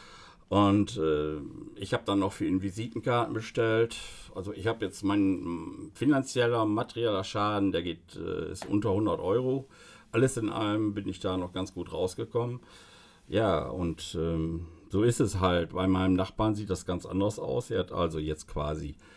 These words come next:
eine halbfertige Baustelle. Und, ähm,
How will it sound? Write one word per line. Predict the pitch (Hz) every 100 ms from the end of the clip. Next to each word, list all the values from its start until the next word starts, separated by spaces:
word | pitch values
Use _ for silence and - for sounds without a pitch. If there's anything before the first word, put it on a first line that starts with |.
| - -
eine | - 95 76 90
halbfertige | 104 - 104 98 - 87 82 80 80 76 73 67
Baustelle. | 87 92 - 117 127 151 160 - - - - -
Und, | - 101 98 98 - - 92
ähm, | 92 90 90 92 87 90 78 71 - - 95 87 85 82